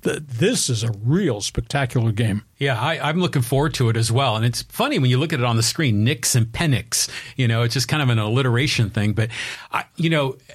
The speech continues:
Speaker 2: all the focus, I think, is gonna be on Bo Nix, and he's definitely the more the marquee guy. But Michael Penix, I mean, that guy is an athlete.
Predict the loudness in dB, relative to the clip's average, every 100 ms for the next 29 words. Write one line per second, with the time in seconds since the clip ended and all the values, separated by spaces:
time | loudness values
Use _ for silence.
0 | -12 -4 -2 0 0 -2 -2 -2 0 0
1 | 0 2 2 2 2 2 2 2 2 0
2 | 0 2 2 0 0 0 2 2 0 0
3 | 0 0 2 2 2 2 2 0 0 -2
4 | 0 0 0 0 -4 -6 -12 -14 -20 _
5 | -2 0 0 -2 -2 0 2 0 0 0
6 | 0 0 0 -2 0 0 0 0 0 -2
7 | -2 -4 -4